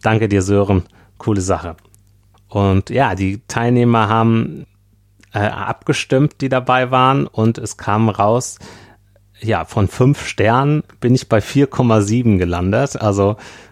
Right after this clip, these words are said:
war schon mal eine gute Auftaktveranstaltung, freut mich. Es kam noch eine Rückmeldung rein, die ich mit dir teilen möchte zur Clubtour.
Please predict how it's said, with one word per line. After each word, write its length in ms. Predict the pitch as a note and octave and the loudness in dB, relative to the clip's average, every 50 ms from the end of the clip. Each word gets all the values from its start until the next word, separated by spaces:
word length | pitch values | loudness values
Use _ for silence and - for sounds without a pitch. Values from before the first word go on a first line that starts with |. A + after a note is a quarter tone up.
| _ - | _ -6
war 160 | - G#2 A2 | -2 0 0
schon 180 | - - - A#2 | 0 2 2 4
mal 80 | G#2+ G#2 | 4 4
eine 160 | G#2 G#2 G2+ | 4 4 2
gute 440 | G#2 A2+ A#2 - B2+ A#2 - - - | 0 -2 -2 -2 -2 -4 -4 -2 -2
Auftaktveranstaltung, 1600 | G#2 A2 G#2 - - - - - - F2+ - - - - - F2 F2 F#2 F#2 - - - - F#2 F#2 G2 F#2+ - C#3 C3 G#2+ | -2 -4 -4 -6 -16 -16 -10 -8 -8 -8 -8 -12 -14 -8 -6 -4 -2 -2 -2 -4 -4 -4 0 0 0 0 0 0 0 0 0
freut 360 | - - - F#2+ F#2+ G#2+ - - | -2 -4 -4 -2 -2 -2 -2 -2
mich. 280 | C3+ C#3 D3+ - - _ _ _ _ _ _ _ - | -2 -2 -2 -4 -6 _ _ _ _ _ _ _ -10
Es 140 | - - | -8 -4
kam 140 | - A#2+ B2+ | -2 0 0
noch 80 | A#2+ G#2+ | 2 2
eine 140 | G2 - - | 0 0 0
Rückmeldung 400 | D3+ - D#3+ C3+ B2+ B2 A#2 G#2 | 0 2 2 4 4 4 2 2
rein, 220 | G#2+ A2+ A2 A2+ | 2 2 2 2
die 60 | G#2+ | 0
ich 100 | G#2+ - | 0 -2
mit 140 | A2 G2 - | -2 -2 -2
dir 160 | G2+ F#2 - | -4 -6 -6
teilen 360 | - - B2+ A#2+ B2 B2 A#2+ | -6 -4 -2 0 2 2 2
möchte 300 | A#2 A2+ G#2 - - A2 | 2 2 0 -2 -4 -6
zur 180 | - - A2+ - | -6 -6 -8 -8
Clubtour. 640 | - - G#2 G2 - - - G2+ G2 F#2+ G2 F#2+ | -6 -6 -6 -6 -6 -8 -4 0 0 2 0 0